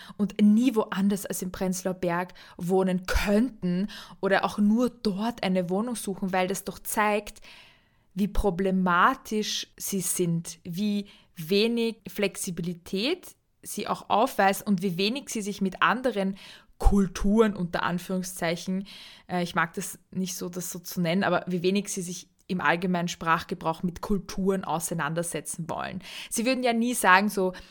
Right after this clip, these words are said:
„Ja, ich mag keine Araber und keine Menschen mit Kopftuch und ich mag auch keine Roma und Sinti.“ Nein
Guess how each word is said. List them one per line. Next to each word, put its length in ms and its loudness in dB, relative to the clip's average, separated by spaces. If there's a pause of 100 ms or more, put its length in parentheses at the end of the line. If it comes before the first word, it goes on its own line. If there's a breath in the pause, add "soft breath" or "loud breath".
(120)
„Ja, 160 2
ich 140 -4
mag 240 2
keine 340 -2
Araber 600 0
und 200 -6
keine 320 -6 (320 loud breath)
Menschen 380 -4
mit 180 -8
Kopftuch 680 -6
und 60 -2
ich 140 -8
mag 240 0
auch 220 -6
keine 440 -2 (300 loud breath)
Roma 240 0
und 100 -2
Sinti.“ 340 -4
Nein 440 2